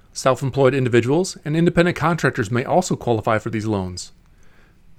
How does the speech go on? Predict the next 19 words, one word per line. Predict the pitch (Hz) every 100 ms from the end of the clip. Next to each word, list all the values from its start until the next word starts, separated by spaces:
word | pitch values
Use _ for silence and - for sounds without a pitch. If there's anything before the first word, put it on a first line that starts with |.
| -
And | 156
number | 151 147 120
six, | - 220 - -
the | -
Federal | 165 202 180
Reserve | 139 120 147 135
also | - 147 -
launched | 143 107 101 -
a | 110
number | 117 123 120
of | 104
lending | 117 165 185
facilities | 127 - 117 104 101 -
to |
keep | - - 127
credit | - 143 180
flowing | - 139 127
to | 117
businesses, | 113 170 147 - 98 -